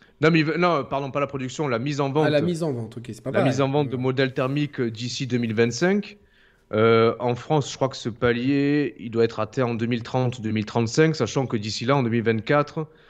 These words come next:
Speaker 1: euh, certaines parties de l'Île-de-France seront, euh, exclusivement réservées aux véhicules, euh, disposant d'une vignette critère un, en fait. Donc ça, ça concerne les véhicules hybrides,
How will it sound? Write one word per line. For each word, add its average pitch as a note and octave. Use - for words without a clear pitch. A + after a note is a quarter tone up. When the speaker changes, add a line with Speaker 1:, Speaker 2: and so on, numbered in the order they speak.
Speaker 1:
euh, G#2
certaines B2
parties B2+
de A#2
l'Île-de-France A#2
seront, B2
euh, G2+
exclusivement B2
réservées A#2
aux A#2+
véhicules, A2+
euh, G2
disposant A#2
d'une A2
vignette A2+
critère -
un, A2
en F#2
fait. -
Donc G2
ça, G#2
ça G#2
concerne A2+
les A2
véhicules A2
hybrides, C3